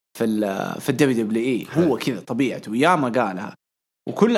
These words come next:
Speaker 1: وأثبت نفسه إنه وقت الجد جد، يعني شفناه في ملامح جدية كثيرة في آخر فترة. فكثير ناس قالوا إنه حيقلب على النيو داي. شوف،
Speaker 2: مم.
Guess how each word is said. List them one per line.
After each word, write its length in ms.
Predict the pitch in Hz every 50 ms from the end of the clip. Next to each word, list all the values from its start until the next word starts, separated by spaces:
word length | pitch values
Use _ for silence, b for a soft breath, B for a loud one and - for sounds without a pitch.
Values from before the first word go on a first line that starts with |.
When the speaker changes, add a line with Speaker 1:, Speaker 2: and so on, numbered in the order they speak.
| -
Speaker 1:
وأثبت 520 | - 160 165 170 - - - 170 143 - -
نفسه 360 | 208 208 - - 156 139 131
إنه 400 | 139 139 135 135 131 131 127 - -
وقت 280 | - 214 240 - -
الجد 340 | 160 135 127 160 233 175 127
جد، 260 | 113 139 185 170 120
يعني 200 | 113 92 92 92
شفناه 420 | 107 - 127 - - 185 233 247 208
في 140 | - - 127
ملامح 520 | 131 131 131 139 180 208 185 143 131 135
جدية 420 | 127 123 127 117 135 196 208 170
كثيرة 500 | 120 - - 127 - - 202 247 262 175
في 160 | 110 - 123 113
آخر 160 | - - 113
فترة. 420 | - - 135 127 - 107 90 - - _ _ _ _ _ _ _ _ _ _ -
فكثير 280 | 135 - 196 269 320
ناس 320 | 311 285 277 254 - - 233
قالوا 200 | 233 226 214 208
إنه 180 | 202 196 190
حيقلب 480 | 170 - 180 196 190 156 160 151 147 -
على 400 | 110 135 135 135 127 123 - -
النيو 300 | 127 127 135 139 139 131
داي. 280 | 117 117 110 104 95 - - _ _ _ _ _ _ _ _ _ _ _ _ _ _ _ -
شوف، 500 | - - 330 - - - - - - 98
Speaker 2:
مم. 100 | 90